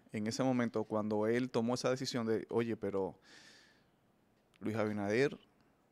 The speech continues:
el presidente de la República Dominicana, y toma una decisión así,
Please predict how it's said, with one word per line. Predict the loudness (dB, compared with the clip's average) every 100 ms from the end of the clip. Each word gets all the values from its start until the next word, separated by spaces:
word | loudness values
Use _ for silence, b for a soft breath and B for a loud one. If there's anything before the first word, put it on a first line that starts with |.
| _ _ _ -10
el | -8
presidente | -4 -4 -2 0
de | 2
la | 2
República | 0 -2 0 0
Dominicana, | 0 0 -2 0 0 -2 -4 _ _ _ _ _ _ _ _
y | -8 -2
toma | 0 2
una | 2 2
decisión | 0 -2 -4 -2 -2
así, | -2 -2 -4 -4